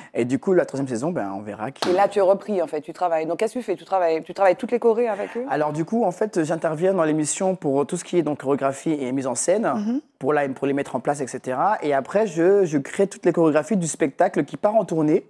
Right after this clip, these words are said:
Speaker 1: juste après la, la, la, l'émission. À la fin de l'émission, on part en tournée fran-,
Speaker 2: France.
Speaker 1: euh, na-, nationale. Donc,
Speaker 2: Ouais.
Speaker 1: on fait la France, toutes les villes, grosses villes de France, Suisse et Belgique. Et, euh, et voilà, donc, euh, du coup, euh,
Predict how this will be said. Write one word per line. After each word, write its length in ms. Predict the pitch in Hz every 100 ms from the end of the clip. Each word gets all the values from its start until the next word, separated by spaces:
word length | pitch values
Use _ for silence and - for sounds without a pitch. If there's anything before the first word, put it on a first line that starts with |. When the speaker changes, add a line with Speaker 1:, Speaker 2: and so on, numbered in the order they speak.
| _
Speaker 1:
juste 180 | 135 147
après 220 | 151 - 131
la, 300 | 117 113 - - - -
la, 280 | 120 120 117
la, 320 | 123 117 113
l'émission. 420 | 120 127 120 185 208
À 40 |
la 40 | 135
fin 120 | 131
de 60 | 131
l'émission, 320 | 135 - 156
on 80 | 123
part 280 | - 151 120
en 160 | 117 127
tournée 300 | - 135 139
fran-, 380 | - - 135 123
Speaker 2:
France. 100 | 127
Speaker 1:
euh, 220 | 113 110
na-, 80 | 120 -
nationale. 400 | 123 139 131 202
Donc, 140 | 139 95
Speaker 2:
Ouais. 40 |
Speaker 1:
on 20 |
fait 200 | 123 123 - - -
la 80 | 110
France, 260 | - 131
toutes 100 | -
les 80 | 147
villes, 180 | 139 135
grosses 320 | 131 160 170
villes 140 | 175 147
de 140 | 147
France, 480 | 131 - 196 240 - - - _ - -
Suisse 360 | - - 185 151
et 40 |
Belgique. 460 | 147 147 175 - - - - - -
Et, 160 | 160 151
euh, 560 | 139 135 135 123 120 117
et 80 | 139
voilà, 280 | 180 359 302
donc, 220 | 160 147
euh, 40 |
du 140 | 139 135
coup, 240 | 170 180
euh, 540 | 143 135 135 131 123